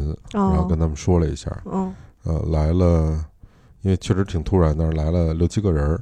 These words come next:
Speaker 1: 那还不，不少呢。
Speaker 2: 对，反正我们就正好一桌子，最多也就十个人嘛。
Speaker 1: 嗯。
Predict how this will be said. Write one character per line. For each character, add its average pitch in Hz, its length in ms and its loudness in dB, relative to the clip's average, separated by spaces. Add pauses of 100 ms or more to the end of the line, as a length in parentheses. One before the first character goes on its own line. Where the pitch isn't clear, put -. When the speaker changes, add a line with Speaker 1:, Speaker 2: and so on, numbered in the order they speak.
Speaker 1:
那 262 80 -4
还 262 140 0
不， 254 100 -6 (380)
不 277 100 -4
少 202 280 -2
呢。 170 200 -8 (520)
Speaker 2:
对， 113 120 2
反 104 160 -2
正 151 80 0
我 170 60 0
们 110 80 0
就 117 100 6
正 131 160 2
好 139 140 6
一 110 100 4
桌 123 220 6
子， 117 100 6
最 110 140 6
多 110 160 6
也 76 60 4
就 73 100 2
十 82 220 0
个 90 80 4
人 80 120 2
嘛。 78 140 -12
Speaker 1:
嗯。 185 260 2